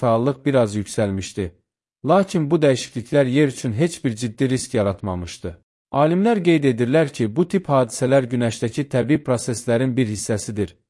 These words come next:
və bəzən geomaqnit sahəsinə təsir göstərə bilər. İki, geomaqnit sabitlik və risklər hazırki proqnozlara əsasən geomaqnit vəziyyət sabit qalacaq və qeyri-sabitlik əlamətləri minimal olaraq qalacaq. Bu,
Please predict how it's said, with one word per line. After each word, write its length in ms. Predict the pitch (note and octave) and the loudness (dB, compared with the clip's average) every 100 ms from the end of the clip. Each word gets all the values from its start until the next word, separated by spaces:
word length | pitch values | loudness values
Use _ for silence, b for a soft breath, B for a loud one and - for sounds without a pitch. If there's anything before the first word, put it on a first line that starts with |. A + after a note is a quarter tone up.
| _ _ _ A2 | _ _ _ -4
və 140 | G#2+ | 0
bəzən 360 | D#3 E3 D#3+ C#3 | 2 2 0 0
geomaqnit 540 | B2+ B2 A#2+ A#2 D#3+ - | 2 2 2 0 -4 0
sahəsinə 560 | C3 A2+ A2 - B2+ B2 | 0 2 -2 -4 -4 -2
təsir 360 | A#2 G#2 B2+ | -2 -2 -4
göstərə 480 | A2+ G#2+ - A2 G2+ | 0 -2 0 -2 -2
bilər. 260 | F#2 E2 D#2+ _ _ _ - | -2 -6 -10 _ _ _ -8
İki, 300 | F3 B3+ A#3 | -4 0 2
geomaqnit 480 | F3+ E3 D#3 D3+ F3 | 4 4 2 0 -2
sabitlik 600 | - C#3 B2 A#2+ E3 D3+ | 2 2 2 0 -2 0
və 80 | C3 A2+ | 0 0
risklər 340 | G#2+ - E3 | -2 0 0
hazırki 540 | C3+ C3 A#2 A#2 - C3+ | 2 0 0 -4 -4 -2
proqnozlara 680 | C3 A#2+ B2 A2+ B2 D3 C3+ | 0 0 0 0 2 2 2
əsasən 540 | B2 D#3 C#3+ B2 G2+ G2 | 0 0 0 -2 -4 -2
geomaqnit 540 | C3 B2+ B2+ C3+ F3+ C3+ | 0 2 0 0 -2 2
vəziyyət 320 | B2+ A2+ C3+ | 0 2 -2
sabit 440 | - B2 A2+ C3 - | 0 0 0 -2 -2
qalacaq 480 | A2+ G#2+ C3+ C3+ B2+ | -2 0 0 0 -2
və 80 | A2 | -2
qeyri-sabitlik 840 | B2 C3 D#3+ - C#3 A#2 A#2 D3 C#3 | 2 2 2 0 0 0 -2 -4 0
əlamətləri 560 | A#2+ A2+ A2 G#2 A2+ C#3+ | 0 0 -2 -2 0 0
minimal 460 | C3 A#2+ B2 C#3 A#2 | 0 0 2 2 2
olaraq 320 | A2+ A#2 - | 2 0 0
qalacaq. 460 | G#2+ F#2+ F2 F2+ - _ _ - | -2 -2 -4 -8 -10 _ _ -2
Bu, 100 | G#3 | 2